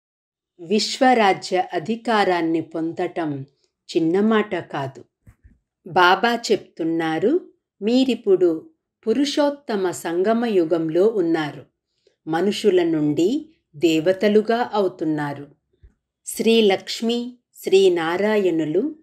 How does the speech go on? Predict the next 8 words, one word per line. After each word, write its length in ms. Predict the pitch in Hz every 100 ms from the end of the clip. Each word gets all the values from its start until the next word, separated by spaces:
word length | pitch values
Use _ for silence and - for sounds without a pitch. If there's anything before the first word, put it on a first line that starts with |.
| _ _ -
సత్యయుగాన్ని 1080 | - 208 190 - 294 262 196 190 175 170 165
పరిపాలన 840 | 165 156 165 - 226 240 233 220 208
చేసేవారు. 720 | 180 151 - 156 147 139 139 - _ _ _ _ _ _ 175
భగవంతుడే 1080 | 147 170 190 180 175 170 165 165 175 277 - _ _ _
వారిని 580 | 165 185 196 190 180 175
అంత 640 | 175 170 180 180 - 165 -
ఉన్నతంగా 800 | 151 151 165 175 196 196 208 226 226
చేశారు. 520 | 202 143 160 139 147